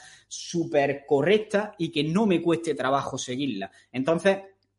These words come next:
va a ser todo mucho más fácil. Habré entrenado esa capacidad de mejorar mi alimentación y de ser un poquito más estricto. Eh, igual con las patologías digestivas, igual poco a poco voy mejorándolas y cada vez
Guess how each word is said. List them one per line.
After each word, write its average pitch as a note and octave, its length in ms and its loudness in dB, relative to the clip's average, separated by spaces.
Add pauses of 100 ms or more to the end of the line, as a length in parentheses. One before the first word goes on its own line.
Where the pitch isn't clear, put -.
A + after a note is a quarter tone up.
(380)
va E3+ 120 4
a D#3 40 0
ser F3 240 -2
todo F#3 340 4
mucho F3 440 0
más C3+ 180 -2
fácil. B2+ 400 -2
Habré C#3+ 360 2
entrenado E3 640 2
esa D#3+ 240 2
capacidad D#3 580 0 (240)
de C#3+ 120 0
mejorar C3+ 360 0
mi D#3 100 0
alimentación D3 760 0
y C#3 100 -2
de A2+ 100 -2
ser B2 180 -4
un A#2 120 -4
poquito A2+ 380 -6
más G#2+ 180 -6
estricto. G2+ 480 -14 (540)
Eh, C#3+ 320 6
igual D3+ 360 4
con F3 200 8
las C#3 100 2
patologías C3+ 640 0
digestivas, C3 580 0
igual C#3+ 380 2
poco E3 340 6
a D3 100 4
poco E3 320 0
voy C#3 280 -2
mejorándolas F#3 760 2
y C3+ 200 -2
cada C#3+ 320 2
vez D#3 160 4